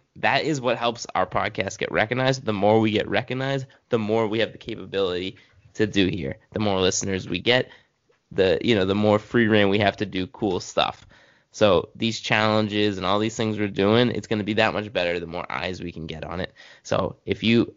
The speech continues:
haven't left an iTunes review yet, do it. And if you have, like I said, get your neighbor, your brother, your sister, your mother, your dog, your neighbor,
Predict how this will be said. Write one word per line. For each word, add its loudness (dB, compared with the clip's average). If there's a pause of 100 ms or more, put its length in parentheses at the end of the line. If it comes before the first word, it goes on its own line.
haven't 4
left 4
an 2
iTunes 2
review -2
yet, 0 (460)
do 2
it. 0 (680)
And 2
if -2
you 2
have, 0 (140)
like -4
I -2
said, -2 (220)
get -2
your 2
neighbor, 2
your 2
brother, 2
your 0
sister, -8
your 0
mother, 0
your -2
dog, 2
your -6
neighbor, -4